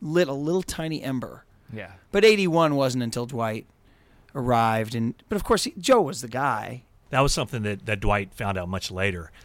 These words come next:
Speaker 3: that Bill Walsh was never going to cut him 'cause he loved him.
Speaker 2: Well, everybody loved him. I mean, uh, Joe Montana, you know, I think could be difficult, a little bit icy.
Speaker 1: Mm.
Speaker 2: Uh, I remember I, I met uh, both of them, but I met Dwight Clark twice,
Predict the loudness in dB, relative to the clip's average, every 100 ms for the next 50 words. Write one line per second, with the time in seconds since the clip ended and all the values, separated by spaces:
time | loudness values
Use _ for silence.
0 | -6 -4 2 4 4 2 0 -2 -4 -4
1 | -2 4 6 4 0 -4 -6 -6 -8 -8
2 | -6 -6 -6 -6 -6 -6 -2 -2 -2 -2
3 | 2 4 4 4 2 2 2 -2 -4 -2
4 | -2 0 0 0 -2 -6 -10 0 2 4
5 | 2 0 -2 0 -2 -4 -6 -12 -20 -12
6 | -6 -4 -6 -8 -16 -20 -20 -20 -16 -10
7 | -6 -6 -4 -4 -2 -2 -4 -8 -4 0
8 | 2 2 2 0 0 0 0 -2 -2 -4
9 | -4 -4 -4 -2 -4 -6 -10 -6 0 0
10 | 0 -6 -4 -2 2 2 2 2 2 2
11 | 0 0 0 -4 -10 -10 -6 -4 -6 2
12 | 4 4 2 -4 -4 -4 -2 0 2 0
13 | -2 -8 0 0 0 -2 -2 2 4 4
14 | 2 -2 -4 -6